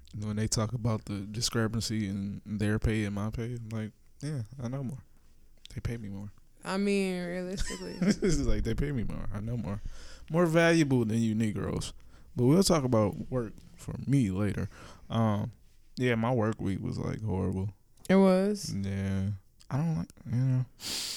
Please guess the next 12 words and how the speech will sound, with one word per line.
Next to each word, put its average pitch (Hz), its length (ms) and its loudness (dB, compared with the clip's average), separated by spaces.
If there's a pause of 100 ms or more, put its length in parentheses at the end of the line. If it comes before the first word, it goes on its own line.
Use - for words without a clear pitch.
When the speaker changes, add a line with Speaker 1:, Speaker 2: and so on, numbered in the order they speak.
(1120)
Speaker 1:
it's 117 220 -2
this 135 200 0
thing 160 380 4
about, 104 460 4
like, - 320 -2 (680)
grown 117 380 2
people, - 480 0
like, 107 240 -4
not 107 300 -4
being 120 240 4
grown 127 260 2
people. 113 340 -2